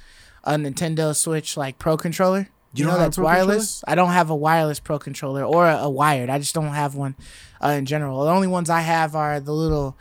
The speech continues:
Speaker 1: that
Speaker 2: Joy-Cons?
Speaker 1: little grip that you can slide your Joy-Cons
Speaker 2: Yeah.
Speaker 1: into, you know.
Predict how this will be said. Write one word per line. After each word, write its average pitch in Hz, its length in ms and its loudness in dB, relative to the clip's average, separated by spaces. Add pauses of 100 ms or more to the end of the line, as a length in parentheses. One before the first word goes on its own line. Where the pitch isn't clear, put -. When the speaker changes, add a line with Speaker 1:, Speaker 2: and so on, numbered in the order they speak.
Speaker 1:
that - 20 -16
Speaker 2:
Joy-Cons? 139 320 2
Speaker 1:
little 170 200 4
grip 180 420 4
that 151 200 -4
you 170 60 -2
can 151 140 -6
slide 156 320 2
your 139 60 -8
Joy-Cons 147 520 -4
Speaker 2:
Yeah. 156 60 -4
Speaker 1:
into, 123 380 -6 (100)
you 127 100 -8
know. 131 240 -6